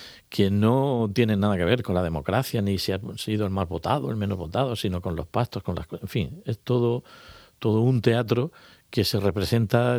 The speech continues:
con una serie de actores y actrices como muy sesudos y que intentan crear una realidad que, insisto, como le ocurre a los ritos,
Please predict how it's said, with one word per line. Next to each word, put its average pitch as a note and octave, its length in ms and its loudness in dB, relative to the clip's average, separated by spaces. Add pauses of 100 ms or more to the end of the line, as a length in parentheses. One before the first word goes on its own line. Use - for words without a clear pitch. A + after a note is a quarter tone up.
con A2 160 2
una G2+ 480 2
serie G2+ 240 2
de F#2 60 2
actores B2+ 600 0
y G#2 120 2
actrices A#2 560 0
como F#2+ 320 -4
muy G2+ 380 -2
sesudos A#2 560 -2 (720)
y A#2 180 2
que F#2+ 720 2
intentan A#2+ 600 2
crear A#2+ 360 2
una C#3+ 220 4
realidad A2+ 540 2 (100)
que, F#2 500 2 (300)
insisto, F2+ 580 -2
como F#2+ 260 0
le F2+ 120 2
ocurre G#2 380 0
a - 20 0
los G2+ 140 -2
ritos, A2+ 340 -2